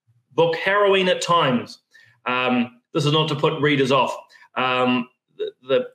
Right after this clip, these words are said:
the depth and horror of some of the things which you talk about, uh, but it's also a wonderful book of hope, and particularly those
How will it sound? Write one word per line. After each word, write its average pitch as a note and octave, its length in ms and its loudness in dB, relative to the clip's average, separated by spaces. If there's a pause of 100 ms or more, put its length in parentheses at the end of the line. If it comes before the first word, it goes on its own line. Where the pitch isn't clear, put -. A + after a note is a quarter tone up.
the - 160 -4
depth E3 300 0
and C#3+ 80 -2
horror C#3+ 400 2
of B2+ 80 -2
some D3 200 -2
of C#3 60 2
the C3+ 80 2
things C3+ 540 -2
which - 180 -10
you C3+ 100 0
talk C#3+ 300 0
about, A#2 300 0 (500)
uh, C3 80 -2
but D#3+ 140 2
it's D#3+ 140 2
also F#3+ 340 2
a E3 120 2
wonderful E3 360 0
book D#3 240 -2
of C#3+ 80 -2
hope, C#3 360 -2
and B2 140 -2
particularly D3+ 480 -2
those C#3 340 0